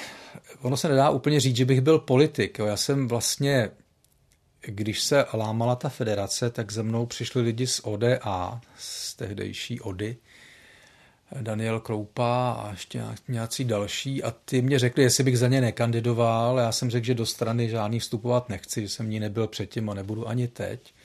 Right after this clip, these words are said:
A oni řekli, že jako nezávislý kandidát, eh, takže já jsem nakonec za tu odu kandidoval. Ona dostala tenkrát čtyři celý devadesát devět procenta hlasů, takže jsem měl to štěstí, že jsem se nedostal do parlamentu, do sněmovny.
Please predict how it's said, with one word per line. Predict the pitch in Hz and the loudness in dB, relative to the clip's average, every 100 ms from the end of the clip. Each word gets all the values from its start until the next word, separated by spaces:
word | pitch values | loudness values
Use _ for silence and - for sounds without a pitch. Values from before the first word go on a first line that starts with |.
| - - - - - | -20 -20 -20 -20 -8
A | |
oni | 117 151 | -2 0
řekli, | 151 147 151 | 0 0 0
že | 143 | 2
jako | 143 139 | 2 2
nezávislý | 147 123 123 127 123 143 139 | 0 2 2 2 0 0 -2
kandidát, | 107 104 110 120 120 127 139 - _ - - - - _ _ - | -2 -4 0 2 2 0 -4 -10 _ -20 -20 -20 -20 _ _ -6
eh, | 110 | -4
takže | 107 117 131 | 0 2 4
já | 131 | 4
jsem | - 135 | 4 2
nakonec | 113 131 123 | 2 2 2
za | 123 | 2
tu | 143 | 0
odu | - 123 131 | 0 2 2
kandidoval. | 120 120 117 120 123 123 127 135 117 | 2 2 2 4 6 6 4 2 -2
Ona | 117 117 | 0 2
dostala | 120 - 131 131 | 0 2 2 2
tenkrát | 127 123 123 123 123 | 2 0 2 2 2
čtyři | - 120 120 | 0 0 0
celý | - 127 | 2 2
devadesát | 120 117 117 - 135 123 | 2 2 0 0 2 2
devět | 113 117 117 - | 2 0 0 -4
procenta | - 110 - 117 110 | -8 -6 -2 -2 0
hlasů, | 117 113 - - 117 | 0 0 0 0 0
takže | 117 107 113 | 0 0 0
jsem | - 113 | -2 0
měl | 113 | 0
to | 113 131 | 0 0
štěstí, | - 113 - - 110 | 0 -2 -2 -4 -2
že | |
jsem | 104 123 | -2 0
se | 117 131 | 0 2
nedostal | 113 107 - - 113 107 107 104 - | 2 0 -2 0 0 2 0 -6 -10
do | 113 104 | -8 -6
parlamentu, | - 110 104 98 92 90 - 95 | -2 -2 -2 -6 -8 -12 -12 -12
do | |
sněmovny. | 95 - 113 101 92 92 | -10 -6 -4 -4 -8 -14